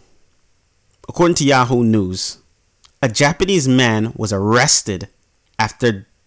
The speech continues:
dating thirty-five women at the same time in a bid to get birthday presents. Firstly, I'm gonna say justice to this man, Takashi Miyagawa.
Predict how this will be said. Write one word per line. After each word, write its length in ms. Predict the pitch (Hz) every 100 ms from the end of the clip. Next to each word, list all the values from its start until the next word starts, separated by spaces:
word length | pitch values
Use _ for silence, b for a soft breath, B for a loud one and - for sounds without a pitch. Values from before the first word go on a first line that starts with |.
| _
dating 280 | 143 120 110
thirty-five 720 | - 180 190 202 - 170 156
women 240 | 156 135
at 100 | 120 -
the 60 |
same 320 | - 135 139
time 360 | 143 107 95 -
in 120 | 113 98
a 40 |
bid 440 | 90 139 135 98
to 100 | -
get 260 | 104 98 - _
birthday 440 | - 120 113 - 98
presents. 680 | - 95 - - - - - _ _ _ b b b b
Firstly, 460 | - 233 202 147 -
I'm 160 | 185 196
gonna 140 | 151
say 180 | - 131
justice 400 | 101 123 - 117
to 100 | 123
this 140 | 107 117
man, 320 | 110 107 110 b b b b _ -
Takashi 720 | 190 - 185 - 160 135 131 _ _ _ _ 117
Miyagawa. 920 | 135 131 113 95 123 113 90 85